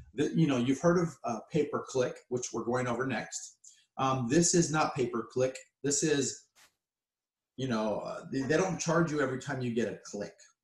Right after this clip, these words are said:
These are called organic leads, okay? There's, there's local S E O, there's organic S E O, two different things. On the first page of Google, those are two completely different things.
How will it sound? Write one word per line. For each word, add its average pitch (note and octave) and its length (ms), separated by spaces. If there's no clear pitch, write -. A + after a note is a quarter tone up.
These C#3 200
are E3 60
called B2+ 280
organic A2 500
leads, A2+ 680
okay? A#2+ 340
There's, E3+ 640
there's D3 600
local E3+ 680
S G3+ 260
E G#3 160
O, A#3+ 260
there's E3+ 320
organic F#3 680
S - 380
E - 80
O, - 240
two F#3+ 100
different E3+ 300
things. - 520
On D#3 80
the B2+ 60
first F#3 300
page F#3 180
of A2+ 160
Google, D3+ 400
those D#3+ 140
are A2+ 120
two F3 220
completely C3 440
different G#2+ 340
things. - 480